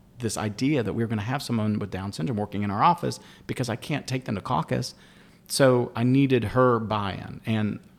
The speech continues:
I've had it unconditionally. She's now on the board of directors for G G's. She's very involved. And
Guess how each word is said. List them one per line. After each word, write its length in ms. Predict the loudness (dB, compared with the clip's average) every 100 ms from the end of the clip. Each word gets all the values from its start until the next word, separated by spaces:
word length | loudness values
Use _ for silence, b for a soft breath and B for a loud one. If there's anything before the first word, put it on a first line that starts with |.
| -12 -8
I've 160 | -8
had 260 | -2 -2 0
it 100 | -2
unconditionally. 540 | -2 0 0 0 -2
She's 160 | -2 0
now 220 | 2 2
on 160 | 0 -2
the 80 |
board 240 | 0 -2 -2
of 80 | -4
directors 360 | -4 -4 -6
for 120 | -6
G 180 | -2 -2
G's. 400 | 0 0 0 -4 b b b
She's 300 | -12 -6 -4
very 260 | 0 2 2
involved. 500 | 2 0 0 0 -2
And 220 | -2 -2